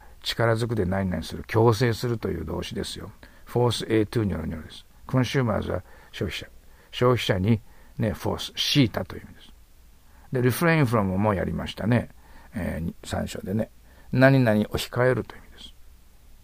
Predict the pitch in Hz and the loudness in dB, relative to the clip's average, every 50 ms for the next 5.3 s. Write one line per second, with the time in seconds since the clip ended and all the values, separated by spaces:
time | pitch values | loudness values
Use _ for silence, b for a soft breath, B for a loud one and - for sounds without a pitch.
0 | - - - - 117 110 - - - 113 101 95 95 - - - 104 104 98 95 | -20 -8 -2 2 2 2 2 0 -2 0 0 0 -2 -4 -4 -4 -2 -2 -2 -2
1 | 95 92 107 104 104 92 87 - - - - - 87 - - - - - - - | -4 -4 -4 -4 -4 -4 -6 -8 -12 -14 -14 -14 -14 -14 -16 -18 -20 -20 -20 -20
2 | - - - - - - - - - - - - - - - - - - - - | -20 -20 -20 -20 -20 -20 -20 -20 -20 -20 -20 -20 -20 -20 -20 -20 -20 -20 -20 -20
3 | - - - - - - - - - - - - - - - b b b b b | -20 -20 -20 -20 -20 -16 -10 -8 -6 -6 -6 -8 -10 -20 -20 b b b b b
4 | - - 131 127 123 120 123 - - - - - 143 143 147 143 143 139 131 120 | -2 2 4 6 6 6 6 4 0 -4 2 6 8 8 10 10 8 8 8 6
5 | 98 85 82 - - | 6 2 -4 -6 -8